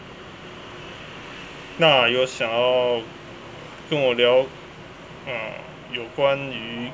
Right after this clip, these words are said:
更多什么的，any else，都欢迎来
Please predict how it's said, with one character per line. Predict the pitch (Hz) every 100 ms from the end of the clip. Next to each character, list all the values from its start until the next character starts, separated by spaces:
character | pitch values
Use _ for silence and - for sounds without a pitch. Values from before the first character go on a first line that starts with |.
| -
更 | 156 127
多 | 120 127 127 127
什 | 107
么 | 107 107 - -
的， | - - - 127
any | 131 135 131 127
else， | 110 104 - - - - - - - - - - - - - -
都 | 180
欢 | - 196 196 196
迎 | 190 117 117
来 | 113 113 117